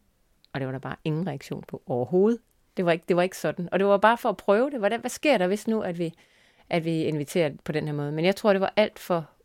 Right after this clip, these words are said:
upersonligt, og det var alt for nemt ikke at reagere på den. Hvor den der personlige henvendelse, hvor man ser folk dybt i øjnene og spørger, om de har lyst, så føler de sig jo inviteret og udvalgt. Og det tror jeg faktisk betyder noget også. Fordi hvis jeg spørger en forælder,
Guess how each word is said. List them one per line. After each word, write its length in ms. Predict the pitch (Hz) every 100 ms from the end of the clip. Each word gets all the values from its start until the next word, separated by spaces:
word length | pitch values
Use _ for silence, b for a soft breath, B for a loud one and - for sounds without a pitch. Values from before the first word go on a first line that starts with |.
| _
upersonligt, 680 | 208 214 190 175 160 160 -
og 80 |
det 60 | 156
var 100 | 151 185
alt 200 | 190 -
for 120 | 160
nemt 340 | 151 - - - -
ikke 220 | 170 165
at 80 | 147
reagere 320 | 131 127 -
på 160 | - 127
den. 140 | 127 _ _ _
Hvor 160 | 170
den 240 | 156 170 165
der 60 |
personlige 520 | 160 160 - 226 190 165
henvendelse, 500 | 170 185 160 160 156
hvor 160 | 156
man 140 | 156 151
ser 180 | 165
folk 240 | 147 175 - -
dybt 180 | 180 -
i 40 |
øjnene 320 | 139 143 170
og 60 | 151
spørger, 260 | - 165
om 60 | 147
de 120 | 165
har 80 | 151
lyst, 320 | 135 165 -
så 140 | - 175 -
føler 280 | - 160 151
de 140 | 147
sig 260 | - 143 131
jo 120 | 127
inviteret 680 | 143 135 - - 185 143 135 -
og 220 | 147 135 127 _
udvalgt. 460 | 165 151 139 - - _ b b b b
Og 80 | 156
det 80 | 147
tror 140 | 165
jeg 60 | 147
faktisk 240 | 139 -
betyder 280 | 147 - -
noget 200 | 147 127
også. 160 | 135
Fordi 160 | - 151
hvis 200 | 151 -
jeg 80 | 190
spørger 380 | - 196 180 -
en 160 | 147
forælder, 460 | - - 170 165